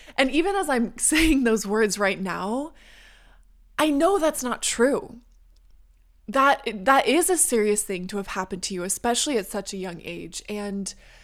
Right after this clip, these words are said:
absolutely, it can affect you in those ways, but it's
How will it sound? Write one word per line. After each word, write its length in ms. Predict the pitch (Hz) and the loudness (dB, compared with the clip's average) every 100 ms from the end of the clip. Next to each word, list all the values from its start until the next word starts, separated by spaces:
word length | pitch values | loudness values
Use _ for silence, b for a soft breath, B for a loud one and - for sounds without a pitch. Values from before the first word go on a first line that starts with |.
| b b b - | b b b -4
absolutely, 1200 | 254 - 262 233 202 214 285 - 330 262 127 - | -2 -2 -2 -2 0 2 2 0 0 0 -2 -4
it 140 | 214 | -4
can 120 | - | -2
affect 460 | 214 - 214 202 - | -4 -4 -6 -6 -4
you 120 | 214 | -2
in 180 | - 196 | 0 0
those 260 | 202 196 190 | 0 -2 -2
ways, 500 | 214 254 320 202 - | 0 0 0 -2 -4
but 300 | - 208 - b b b b | 0 0 -2 b b b b
it's 480 | - 262 220 - - | -4 -2 -2 -4 -6